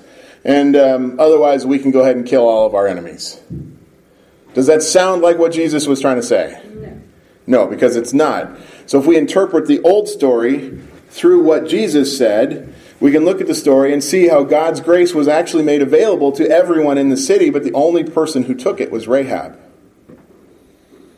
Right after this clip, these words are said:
Speaker 1: When the spies talked to Rahab about the fact that they're spies,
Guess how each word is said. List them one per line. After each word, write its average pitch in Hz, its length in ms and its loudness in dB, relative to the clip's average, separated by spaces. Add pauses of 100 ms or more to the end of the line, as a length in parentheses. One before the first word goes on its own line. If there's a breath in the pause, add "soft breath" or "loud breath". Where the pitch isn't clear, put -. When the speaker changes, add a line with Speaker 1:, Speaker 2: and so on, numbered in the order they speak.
(880)
Speaker 1:
When 147 160 2
the 143 80 2
spies 156 880 -2 (280)
talked 175 320 0
to 147 100 0
Rahab 151 500 2
about 135 300 2
the 123 60 -2
fact 147 300 0
that 117 140 -2
they're 131 220 2
spies, 113 680 -2